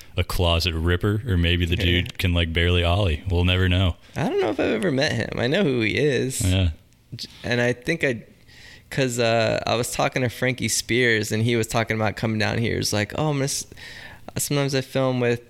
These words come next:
Speaker 2: uh, is it J-, John Evans?"
Speaker 1: Yeah, yeah. John Evans.
Speaker 2: John Evans. And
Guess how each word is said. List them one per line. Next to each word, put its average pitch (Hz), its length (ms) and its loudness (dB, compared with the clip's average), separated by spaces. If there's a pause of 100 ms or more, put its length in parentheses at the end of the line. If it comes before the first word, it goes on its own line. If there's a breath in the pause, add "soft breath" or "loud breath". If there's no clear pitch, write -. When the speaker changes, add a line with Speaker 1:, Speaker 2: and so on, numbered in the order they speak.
(1080)
Speaker 2:
uh, 113 380 -2 (520)
is 120 120 -2
it - 80 -6 (320)
J-, - 220 -10
John 147 360 -4
Evans?" 262 400 -2
Speaker 1:
Yeah, 85 160 2
yeah. 82 200 2 (180)
John 85 260 0
Evans. 85 240 2
Speaker 2:
John 113 180 0
Evans. - 380 -8 (600 loud breath)
And 107 500 0